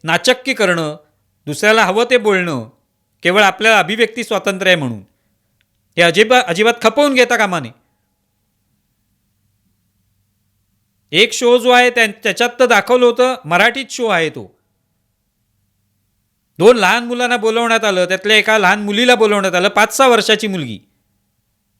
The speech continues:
"तुला कोणाशी लग्न करायचे?" मग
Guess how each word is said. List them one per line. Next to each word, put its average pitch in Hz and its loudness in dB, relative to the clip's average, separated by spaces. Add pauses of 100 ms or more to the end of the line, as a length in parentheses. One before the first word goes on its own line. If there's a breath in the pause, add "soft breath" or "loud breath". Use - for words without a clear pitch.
(800)
"तुला 214 2
कोणाशी 247 2
लग्न 226 0
करायचे?" 180 0 (2750)
मग 160 -2